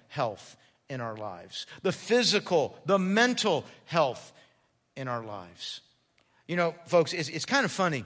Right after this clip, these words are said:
We're a sick nation. Everybody knows we're a sick nation. We're a, we're a sick people. And of course, this is somewhat true for our whole world. But you see, I've read and heard people say recently,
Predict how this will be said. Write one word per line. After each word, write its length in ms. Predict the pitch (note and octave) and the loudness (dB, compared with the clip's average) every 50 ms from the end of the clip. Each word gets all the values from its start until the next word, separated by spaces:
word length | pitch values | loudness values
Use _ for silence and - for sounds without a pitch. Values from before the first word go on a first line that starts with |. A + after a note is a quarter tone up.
| - - - _ _ _ _ _ _ _ _ _ _ _ _ _ _ - _ | -10 -20 -20 _ _ _ _ _ _ _ _ _ _ _ _ _ _ -16 _
We're 180 | - G3 A3+ F#3+ | 6 6 6 8
a 40 | |
sick 340 | C#3+ - - B3 A#3 - - | 6 4 4 4 4 2 2
nation. 460 | F3+ D#3+ D3 C3+ B2+ - D#3 D3+ D3+ | 0 0 0 0 0 -4 -4 -4 0
Everybody 380 | - F3+ G#3+ G#3+ F3 G3 F#3 E3+ | 2 2 2 4 6 4 4 4
knows 320 | D#3+ F3 F#3 F3+ D#3+ - | 4 2 2 4 2 0
we're 160 | D3 C#3+ C#3 C3 | 0 0 -2 0
a 40 | |
sick 360 | - - - D3 C3+ C3 - C#3 | 0 0 0 0 -2 -4 -6 -4
nation. 400 | C3+ C3+ C3 A#2+ - - C#3+ D3 | -4 -4 -2 -2 -6 -6 -6 -4
We're 160 | C#3+ C3+ C3 | -2 -2 -2
a, 60 | B2 - - - - - | -4 -6 -12 -18 -8 0
we're 80 | D#3 D#3+ | 2 2
a 60 | - | 2
sick 200 | - - - - | 2 0 -2 -2
people. 200 | D#3 D#3 D3 D3+ | -2 -2 -2 -2
And 100 | D3 C#3 | -6 -6
of 460 | C3 - - A#2+ _ _ _ _ _ - | -8 -12 -18 -20 _ _ _ _ _ -4
course, 200 | E3+ E3 - - | -4 -2 -2 -2
this 160 | E3 D3 - | -4 -4 -4
is 60 | - | -2
somewhat 320 | - - D#3 C#3 C3 A#2+ | -2 -4 -4 -6 -6 -8
true 160 | - - C#3+ B2 | -8 -10 -10 -10
for 160 | - C3+ B2 | -6 -4 -4
our 140 | A#2+ B2 A#2 | -2 -2 -4
whole 180 | A2+ C3 A#2 | -4 -6 -8
world. 420 | A2 G#2+ A#2+ C3+ C3+ A#2+ A2 A2 - - - - - - - - - _ _ _ _ _ | -8 -6 -6 -6 -4 -6 -8 -10 -14 -18 -20 -20 -20 -20 -20 -20 -20 _ _ _ _ _
But 160 | - D#3 - | -4 -2 -2
you 60 | E3 D#3 | 0 2
see, 380 | - - - G3+ F#3+ F3+ D3+ - - - - - | 2 4 4 4 2 0 -4 -8 -14 -20 -8 4
I've 240 | D3 F3 G#3 F#3 C#3+ | 8 8 8 8 4
read 400 | D3+ E3+ G3 G3+ G#3+ A3 G3+ G3+ - | 2 6 8 10 10 8 6 2 -2
and 200 | F#3 F#3+ G3 G#3 | 0 0 0 0
heard 460 | G3+ F3+ F#3+ F3 D#3+ C#3 B2+ A2 A2 - | 0 0 0 2 0 0 -2 -4 -10 -8
people 320 | F3 F#3 - - D#3+ D3+ | -8 -8 -8 -8 -8 -4
say 300 | - - F#3+ F#3 E3+ C#3+ | -2 2 4 4 2 2
recently, 840 | B2+ D3+ C4+ D#4 D4+ - - - G#3 - - D3 C3+ A#2 G2 F2 | 4 2 4 4 4 2 2 2 0 -2 -2 -2 -2 -2 -2 -4